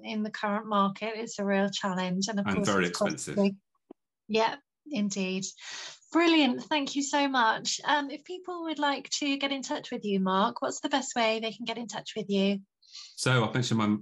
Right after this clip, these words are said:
Speaker 2: my website, which is the reluctant leader dot academy. Um, lots of information there, freebies and downloads and all that sort of stuff, and links to pretty much everything I do. Feel free to link in with me on LinkedIn. Um, that's probably where most of my content's put out.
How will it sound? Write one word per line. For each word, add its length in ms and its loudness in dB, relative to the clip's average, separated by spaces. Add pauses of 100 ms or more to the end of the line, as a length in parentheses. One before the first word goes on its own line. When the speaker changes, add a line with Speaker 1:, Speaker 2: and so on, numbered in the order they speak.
(140)
Speaker 2:
my 320 0
website, 480 -2
which 220 -8
is 180 -8
the 80 -4
reluctant 380 -2
leader 180 -2
dot 160 -6
academy. 640 -2
Um, 400 -2
lots 180 -6
of 60 -6
information 500 -4
there, 140 0
freebies 500 -4
and 100 -6
downloads 520 -4
and 260 -8
all 120 -6
that 180 -4
sort 140 -6
of 60 -10
stuff, 340 -6
and 340 -4
links 240 -4
to 80 -16
pretty 180 -8
much 180 -8
everything 300 -6
I 80 -6
do. 400 -2 (420)
Feel 120 4
free 220 2
to 120 -2
link 260 0
in 380 0
with 100 -10
me 120 -2
on 180 -2
LinkedIn. 760 0 (560)
Um, 340 0
that's 140 -8
probably 260 -4
where 200 0
most 280 -4
of 60 -6
my 80 -4
content's 560 -8
put 240 -10
out. 300 -4